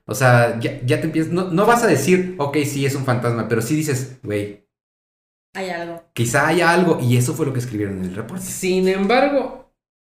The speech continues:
Speaker 3: jugaron la ouija en este caso la morrita y su amiga,
Speaker 1: Ujú.
Speaker 3: y esta morra, pues, murió.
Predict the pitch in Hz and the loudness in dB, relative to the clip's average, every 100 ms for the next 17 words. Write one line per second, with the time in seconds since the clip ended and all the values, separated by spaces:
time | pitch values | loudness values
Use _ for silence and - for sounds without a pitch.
0 | - - 147 151 160 151 143 180 214 349 | -20 -4 0 0 0 -2 -2 -2 0 -4
1 | - - _ _ _ _ _ _ _ _ | -6 -14 _ _ _ _ _ _ _ _
2 | _ - 147 156 175 170 170 175 156 139 | _ -10 -8 -6 -8 -6 -4 -4 -4 -6
3 | 139 139 165 175 165 135 143 156 208 262 | -6 -4 -6 -4 -6 -4 -4 0 0 2
4 | 302 - - - 139 127 196 - - - | -2 -6 -14 -4 4 6 6 2 -6 -2
5 | 143 143 - 220 180 156 196 233 165 151 | -2 -2 0 -2 0 -2 -4 -6 -8 -8
6 | 139 131 151 214 | -6 -6 -6 -8